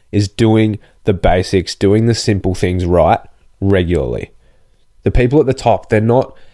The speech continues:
any different to you or I. They don't reinvent the wheel. They don't do anything massively or monumentally different to anyone else.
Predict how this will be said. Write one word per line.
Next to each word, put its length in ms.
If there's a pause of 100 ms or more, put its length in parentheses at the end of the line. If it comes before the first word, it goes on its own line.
(140)
any 200
different 340
to 80
you 100
or 240
I. 260 (320)
They 100
don't 240
reinvent 380
the 60
wheel. 280
They 100
don't 160
do 140
anything 400
massively 500
or 80
monumentally 760
different 640
to 300
anyone 340
else. 400